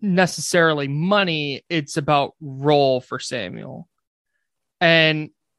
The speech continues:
I took that to mean, okay, try and follow me here.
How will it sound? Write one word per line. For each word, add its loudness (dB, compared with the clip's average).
I -2
took -2
that 2
to -8
mean, -4
okay, -8
try 2
and 0
follow 2
me -8
here. -12